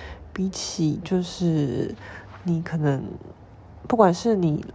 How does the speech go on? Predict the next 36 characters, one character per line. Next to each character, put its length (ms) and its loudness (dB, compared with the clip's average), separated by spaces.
来 320 6
日 180 4
本 320 4
之 140 2
后 160 4
才 160 -4
开 160 2
始 60 4
看 260 2
房， 240 -2
或 180 2
者 100 -4
是 360 -2
在 360 6
台 260 2
湾 300 6
就 260 6
远 220 2
距 480 2
看 300 2
房， 260 0
然 100 -2
后 80 2
直 180 -8
接 220 4
决 340 -6
定， 180 4
可 140 2
能 320 4
取 240 -2
中 220 8
间 220 6
值 200 0
的 520 0
风 240 4
险 180 -2